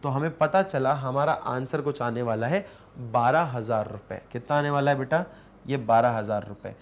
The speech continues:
ये हमारा क्या है? ये हमारा टोटल, टोटल डिपॉजिट है। क्या है बेटा? ये टोटल डिपॉजिट है। टोटल मनी हमने जो क्रिएट किया है, वो है।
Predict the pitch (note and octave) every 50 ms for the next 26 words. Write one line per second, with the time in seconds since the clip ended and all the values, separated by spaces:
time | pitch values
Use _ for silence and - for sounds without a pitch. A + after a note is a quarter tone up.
0 | - - - - - C3+ D3+ D3 D3+ D#3 D#3+ E3 D#3 D#3 - D3+ C3+ A#2+ A2 -
1 | - - - - - C#3 C#3+ C3+ C3+ C3+ C#3+ D3+ D#3+ D#3 - - - - - C#3+
2 | C3 C3 C3 - - D#3+ D#3 C3+ A#2+ A2 - - - - D3+ C#3+ C#3 - E3 D#3+
3 | D3 B2 A#2 - - G#2+ G#2 F#2+ G#2+ F#2+ - A2+ - - E3+ E3 E3 E3 D3+ D#3
4 | C#3+ E3 E3+ E3+ - - - - - - D3 D#3 D3+ D3+ E3+ D3+ C#3+ C#3+ D3+ D#3
5 | D3+ C#3+ C3+ B2 - A#2 A2 A2 G#2 A2 A2 - - D#3 D#3+ D#3 D#3+ F#3 F#3 E3+
6 | C#3+ C3+ C#3 C#3+ D#3 E3 D#3+ D3 D3 C#3+ D3 D3+ C#3+ C#3+ C#3 C#3+ C#3 C3 B2+ C3
7 | C3 - - C#3 C3 B2+ A2+ G#2+ A2 G#2+ G#2+ A#2 - -